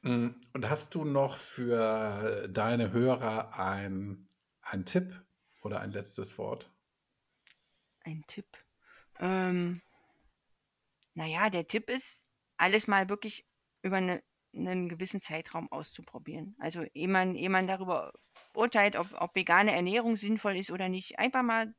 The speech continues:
Speaker 2: drei, vier Wochen durchziehen und gucken, was so passiert. Und das Gleiche halt auch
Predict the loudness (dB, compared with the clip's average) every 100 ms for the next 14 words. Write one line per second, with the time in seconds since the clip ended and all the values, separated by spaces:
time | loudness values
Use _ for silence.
0 | -6 -4 -2 -4 -6 -6 -6 -6 -8 -4
1 | -4 -4 -10 -10 -10 -12 _ -20 -20 -18
2 | -18 -16 -16 -18 _ -4 0 0 2 2
3 | 2 -2 -6 -6 -6 -6 -4 -6 -8 _
4 | -6 -4 -4 2 2 4 4 4 4 0
5 | -4 -2 -4 -4